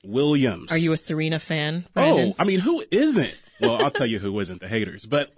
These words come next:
Speaker 1: oh,
Speaker 2: <laughs>
Speaker 1: so,
Speaker 2: Right.
Speaker 1: but Serena, of course I'm a fan. So being able to talk about her life and what made her what she is, oh,
Speaker 2: Mm-hmm.
Speaker 1: as a sports fan in general, I was, I was geeked.
Speaker 2: So with the Making series, the aim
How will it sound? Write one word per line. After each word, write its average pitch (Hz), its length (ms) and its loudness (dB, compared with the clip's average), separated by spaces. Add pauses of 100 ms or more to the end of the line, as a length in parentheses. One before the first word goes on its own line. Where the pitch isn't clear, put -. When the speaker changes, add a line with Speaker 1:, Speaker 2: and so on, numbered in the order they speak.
(160)
Speaker 1:
oh, 233 180 4
Speaker 2:
<laughs> 277 60 4
Speaker 1:
so, 214 100 2
Speaker 2:
Right. 190 280 2
Speaker 1:
but 160 200 2
Serena, 196 600 2
of 160 160 -4
course 370 320 0
I'm 220 80 4
a 180 80 2
fan. 104 340 -2
So 135 80 -2
being 202 180 2
able 233 200 2
to 117 60 -2
talk 185 340 -2
about 143 280 -2
her 117 120 -2
life 139 500 -2
and 110 160 -6 (460)
what 170 240 0
made 165 420 2
her 175 200 2
what 147 220 0
she 107 280 -4 (100)
is, 220 220 -2
oh, - 20 -8 (200)
Speaker 2:
Mm-hmm. 147 220 -6
Speaker 1:
as 180 100 0
a 202 40 0
sports 180 320 -4
fan 120 180 -4
in 101 80 -4
general, 101 340 -4
I 92 60 -14
was, - 220 -14
I - 40 -16
was - 140 -20
geeked. - 360 -18 (200)
Speaker 2:
So 240 320 0
with 226 320 -2
the 262 100 0
Making 202 400 0
series, 143 380 -4
the 160 180 -4
aim 180 440 -2